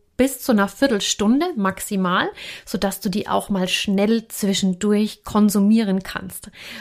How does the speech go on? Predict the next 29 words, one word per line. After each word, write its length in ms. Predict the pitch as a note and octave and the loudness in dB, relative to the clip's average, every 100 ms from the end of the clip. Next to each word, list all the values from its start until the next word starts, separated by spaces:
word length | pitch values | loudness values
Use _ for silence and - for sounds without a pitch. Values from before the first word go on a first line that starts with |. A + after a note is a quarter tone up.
| - - | -16 0
und 340 | G3+ G3 - - _ _ _ _ | 2 2 -2 -14 _ _ _ _
ja, 200 | - - - | -6 -6 -8
vernaschen 560 | - A3+ A#3 G#3+ F#3+ | 0 4 4 4 2
kannst. 400 | F3+ F3 F#3+ - G#3+ | 2 0 -2 -4 0
<laughs> 1120 | A3+ - A3 - F3+ - D4+ - - - - | 0 -2 -12 -12 -14 -10 -8 -8 -10 -14 -4
Und, 340 | G#3 G#3 F#3 - | 0 0 0 -4
ähm, 260 | F#3+ F#3+ - | -4 -2 -4
ja, 300 | G3+ G3 F3+ | -4 -2 0
meine 340 | F#3+ F3+ C4 | 0 2 0
besondere 580 | - A3+ - A3 A3+ G3 | -2 -4 -2 0 0 -2
Challenge 360 | - A3 A#3+ A#3+ | -2 2 2 2
an, 120 | G3 F#3+ | -2 -4
an 180 | G#3 G3+ | 0 2
der 100 | G3+ | 2
Sache 260 | G3+ G3 A3+ | -2 -2 -2
ist 300 | G3 - G3+ | -4 -4 -4
jetzt, 320 | G3 - F#3+ | -4 -4 -6
dass 240 | F#3 - | -6 -6
diese 260 | G#3+ G#3+ G3+ | -2 -2 -2
Folgen 540 | - F#3+ F#3+ G3 G3 - - - - | -4 -2 0 0 -2 -6 -20 -20 -12
eben 460 | - G3+ G3 G3+ F#3 | -2 2 4 2 0
nicht 640 | F#3+ G3 C#4 C#4+ - - - _ _ _ _ | 0 2 4 2 -8 -16 -16 _ _ _ _
geskriptet 760 | - G3 - - A3 C4+ - C4 | -4 -4 -4 -2 0 0 0 0
oder 200 | F#3 F3+ | 0 0
vorüberlegt 840 | - G#3+ A3 A3+ A3 A3 A3 - | 0 0 2 2 2 2 0 -2
sind, 260 | A3 G#3+ G#3 | -2 0 0
sondern 400 | F3+ F3+ F3+ F3+ | 0 2 2 0
wirklich 380 | G3+ G3 - | -4 -8 -6
direkt 400 | - F#3 F3+ F3+ | -4 -2 -4 -8